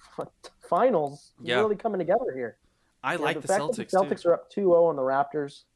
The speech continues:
Speaker 1: and the fact that the Bucks are down two oh to the Heat,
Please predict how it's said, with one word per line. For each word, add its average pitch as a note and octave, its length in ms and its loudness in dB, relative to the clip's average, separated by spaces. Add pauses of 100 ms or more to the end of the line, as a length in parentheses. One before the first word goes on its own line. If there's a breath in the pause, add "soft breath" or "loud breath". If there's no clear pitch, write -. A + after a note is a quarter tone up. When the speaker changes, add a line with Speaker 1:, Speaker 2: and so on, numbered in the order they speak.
(300)
Speaker 1:
and C3+ 80 -8
the C3 60 -4
fact D3+ 280 0
that D3 100 -2
the C3+ 80 0
Bucks C#3 360 -2
are C3+ 80 -4
down B2+ 240 -2
two C3+ 220 0
oh C3 140 6
to A#2+ 80 -4
the A2 80 -6
Heat, C3 340 -6